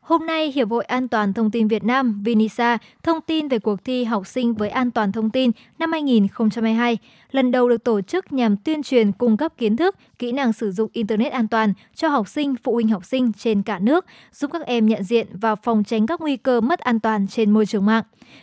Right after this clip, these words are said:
Ông Nguyễn Thành Hưng, Chủ tịch vinisa cho biết, đây là lần đầu tiên cuộc thi được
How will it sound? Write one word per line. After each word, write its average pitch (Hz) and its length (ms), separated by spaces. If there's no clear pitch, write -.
Ông 233 220
Nguyễn 247 180
Thành 254 180
Hưng, 240 220
Chủ 262 240
tịch 247 140
vinisa 277 520
cho 214 140
biết, 262 240
đây 330 140
là 285 120
lần 226 180
đầu 220 160
tiên 208 320
cuộc 202 240
thi 240 180
được 214 160